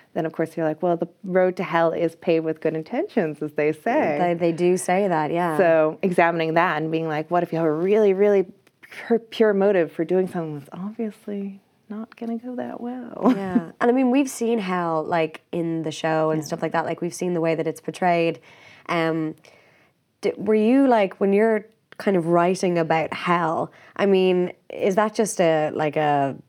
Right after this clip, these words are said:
Speaker 2: sweet shop for you in terms of,
Speaker 1: <laughs>
Speaker 2: like, what you can put into it? I mean, obviously, like,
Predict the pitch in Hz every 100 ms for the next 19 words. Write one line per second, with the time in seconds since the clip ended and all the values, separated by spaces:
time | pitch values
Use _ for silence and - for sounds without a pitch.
0 | _ _ _ - - 180 160 - 175 -
1 | - 165 160 165 151 156 165 156 - 156
2 | 156 151 175 160 170 165 - 156 151 143
3 | - - 156 151 156 160 147 165 165 160
4 | 170 165 170 156 151 143